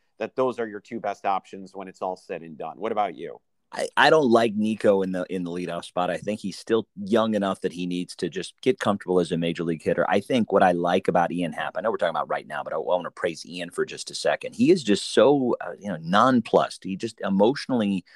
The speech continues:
Speaker 2: he's just so even keeled. And I, I like his approach.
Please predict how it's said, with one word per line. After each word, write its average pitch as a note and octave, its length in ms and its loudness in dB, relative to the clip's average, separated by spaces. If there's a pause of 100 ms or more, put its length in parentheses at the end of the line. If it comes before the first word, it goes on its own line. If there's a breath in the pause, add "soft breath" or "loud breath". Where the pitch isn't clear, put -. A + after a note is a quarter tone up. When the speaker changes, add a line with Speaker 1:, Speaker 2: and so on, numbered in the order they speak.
(220 soft breath)
Speaker 2:
he's A2 280 -6
just - 280 -4
so D#3 160 4
even C3 240 0
keeled. F2+ 400 -2 (240 soft breath)
And F#2 140 -4
I, F#2+ 160 -2
I G2+ 120 0
like G#2 300 2
his G#2 200 2
approach. G2 580 2